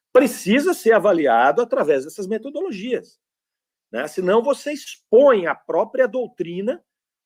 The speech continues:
a, ao descrédito. As pessoas olharem e falar: "Ah, vocês são muito crédulos, vocês aceitam qualquer coisa que cai aqui." É, então,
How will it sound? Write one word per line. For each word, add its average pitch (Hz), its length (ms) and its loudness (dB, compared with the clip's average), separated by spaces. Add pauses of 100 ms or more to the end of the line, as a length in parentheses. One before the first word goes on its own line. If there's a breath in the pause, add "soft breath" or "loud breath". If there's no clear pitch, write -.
a, 156 400 -4 (840)
ao 170 120 -6
descrédito. 196 680 -8 (260)
As 107 100 -20
pessoas 180 380 -10
olharem 220 320 -6
e - 20 -20
falar: 269 160 -12
"Ah, - 40 -14
vocês - 200 -18
são 226 120 -16
muito 311 200 -20
crédulos, 226 520 -8
vocês 123 280 -16
aceitam 190 360 -16
qualquer 240 500 -10
coisa 233 320 2
que - 120 -20
cai 240 200 -8
aqui." 208 340 -14 (600)
É, 113 120 -8
então, 196 360 4